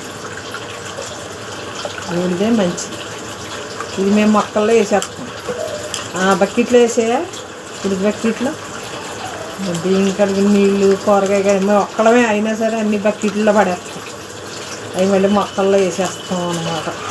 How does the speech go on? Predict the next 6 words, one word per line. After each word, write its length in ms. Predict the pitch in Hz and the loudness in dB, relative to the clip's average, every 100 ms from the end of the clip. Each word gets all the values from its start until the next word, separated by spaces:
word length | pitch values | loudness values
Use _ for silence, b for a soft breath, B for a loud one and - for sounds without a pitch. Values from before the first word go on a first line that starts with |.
| - - | -8 -8
వేస్ట్ 380 | 180 196 202 - | 0 2 2 2
అవ్వదు 260 | 196 190 190 | 4 4 2
మరి, 220 | 170 - - - - - - - - - - - 170 | 0 -4 -10 -10 -10 -8 -10 -10 -12 -10 -10 -8 0
వేస్ట్ 360 | 190 202 202 220 | 2 2 2 2
అనేది 280 | 202 208 208 | 2 2 0
అవ్వదు. 340 | 165 - - | -2 -4 -12